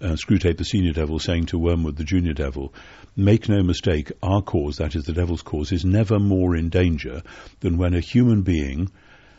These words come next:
and here's the phrase, "no longer desiring but still intending to do God's will,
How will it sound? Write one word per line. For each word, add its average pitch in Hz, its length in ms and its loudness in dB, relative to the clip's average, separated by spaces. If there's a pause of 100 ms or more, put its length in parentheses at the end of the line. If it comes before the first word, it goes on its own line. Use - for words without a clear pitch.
(240)
and 82 100 -4
here's 110 180 0
the 85 60 -2
phrase, 80 280 -2 (260)
"no 110 280 4
longer 123 520 4
desiring 95 800 0
but 85 200 -4
still 92 320 -2
intending 82 760 -2
to - 140 -4
do 80 340 0
God's 78 440 -4
will, 76 400 -4